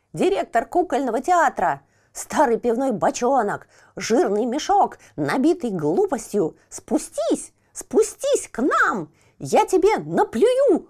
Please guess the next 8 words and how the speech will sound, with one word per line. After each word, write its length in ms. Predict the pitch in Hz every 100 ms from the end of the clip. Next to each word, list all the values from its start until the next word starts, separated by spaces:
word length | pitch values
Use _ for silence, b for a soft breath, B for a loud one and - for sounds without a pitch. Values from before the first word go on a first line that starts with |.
| _
в 80 | 151
драную 680 | 160 - 453 440 320 359 370
бороду!» 680 | 415 415 349 247 233 185 - _ _ _ _ _ _ _ _ _ _ _ _
В 40 |
ответ 580 | - - 147 285 349 _
Карабас-Барабас 960 | - 143 131 135 208 170 135 131 147 190
страшно 680 | - - - 156 180 - 180
зарычал. 640 | 160 160 160 - -